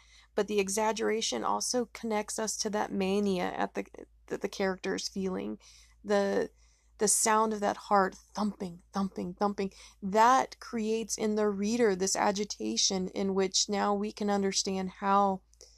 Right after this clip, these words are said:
the protagonist is feeling. Um, I want you to think of how you talk to your parents also. When you want your parents to do something for you,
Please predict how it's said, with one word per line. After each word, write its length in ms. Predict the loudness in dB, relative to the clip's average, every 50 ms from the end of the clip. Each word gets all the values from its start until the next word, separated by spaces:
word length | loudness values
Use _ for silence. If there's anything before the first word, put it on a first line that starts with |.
| _ _ _ _ _ _
the 80 | -4 -4
protagonist 720 | -2 0 -4 2 6 6 6 6 4 0 -4 -4 -4 -6
is 100 | -6 -6
feeling. 520 | -6 -4 -2 -2 0 0 -2 -4 -6 -8 -12 _ _ _ -20 _ -20 -20 -20 -20 _ _ _ _ _ _ -4
Um, 380 | 0 0 2 2 0 -4 -6 0
I 100 | 2 4
want 320 | 4 4 4 2 0 0 -2
you 60 | 0
to 100 | -2 -2
think 480 | -4 -2 _ 0 2 2 0 -6 -14 -12 -6
of 220 | -2 -2 -2 -2
how 240 | 2 4 6 6 6
you 180 | 4 0 -4
talk 280 | -6 2 2 2 2 2
to 80 | -2 -4
your 100 | -4 -4
parents 380 | -4 -4 -4 -4 -4 -4 -2 0
also. 420 | 0 0 0 0 -2 -4 -6 -8 -14 _ _ _ _ _ _ _ _ _ _ _ _ _ _ _ _ _ _ _ _ _ _ -20 _ _ _ _
When 220 | 0 2 2 2
you 160 | 2 2 2
want 220 | 2 2 0 0 0
your 120 | -2 -4
parents 480 | -2 -2 -2 -2 0 0 -2 -2 -2 -2
to 120 | 0 0
do 40 | 4
something 340 | 4 4 4 4 2 -4 -10
for 260 | -8 -6 -6 -6 -6
you, 280 | -8 -8 -10 -10 -10